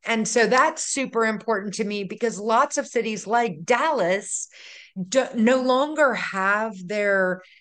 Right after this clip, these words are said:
individualized neighborhood personality based on restaurants or ethnicity or,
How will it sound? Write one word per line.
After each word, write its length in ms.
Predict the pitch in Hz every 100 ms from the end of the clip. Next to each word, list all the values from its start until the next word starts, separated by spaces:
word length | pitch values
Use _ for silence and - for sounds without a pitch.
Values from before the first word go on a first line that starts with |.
| _ _ -
individualized 1700 | 233 247 240 214 185 160 202 185 180 220 208 196 190 196 202 180 156
neighborhood 1200 | 190 180 175 185 196 190 208 202 180 165 202 185 165
personality 920 | - 208 - 196 185 185 196 190 185
based 560 | 175 202 190 175 - 190
on 160 | 180
restaurants 760 | 180 277 262 - 220 190 185 180
or 60 |
ethnicity 880 | 175 170 254 262 262 220 208 190 180
or, 580 | - 208 180 185 180